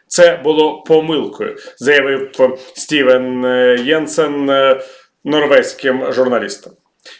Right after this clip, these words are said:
Як підкреслив очільник, е, апарату генерального,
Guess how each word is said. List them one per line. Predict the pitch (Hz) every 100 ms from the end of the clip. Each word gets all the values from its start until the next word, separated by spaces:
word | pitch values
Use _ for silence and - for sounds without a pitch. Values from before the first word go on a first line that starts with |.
| -
Як | 202 202 -
підкреслив | 180 175 196 196 170 165 -
очільник, | 170 143 165 156 151 147 - - -
е, | 139 135 135 - - _ _ _ _ _ _ _ _ -
апарату | 143 151 151 123 127
генерального, | 117 131 131 123 120 117